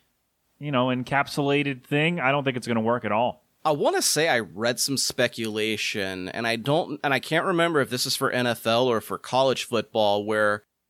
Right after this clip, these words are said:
Speaker 2: like, there was consideration of allowing fans to attend a game.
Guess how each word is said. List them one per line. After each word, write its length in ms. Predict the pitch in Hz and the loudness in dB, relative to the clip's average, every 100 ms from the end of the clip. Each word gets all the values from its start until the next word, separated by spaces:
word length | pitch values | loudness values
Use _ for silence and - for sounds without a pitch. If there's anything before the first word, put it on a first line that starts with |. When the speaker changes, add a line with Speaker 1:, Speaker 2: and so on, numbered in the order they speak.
| - | 0
Speaker 2:
like, 240 | 135 113 | 2 2
there 120 | 143 | 2
was 120 | 131 | 2
consideration 800 | - 135 - 143 127 120 123 - | 0 0 2 2 2 2 0 0
of 60 | 123 | 0
allowing 600 | 113 98 113 113 123 107 | -2 -2 0 0 0 -4
fans 680 | - - 110 98 87 69 - | -6 -2 0 0 -2 -4 -6
to 160 | 120 | -4
attend 320 | 101 - 110 92 | -4 -2 -4 -4
a 20 | |
game. 540 | 90 87 78 62 60 | -2 -2 -2 -4 -8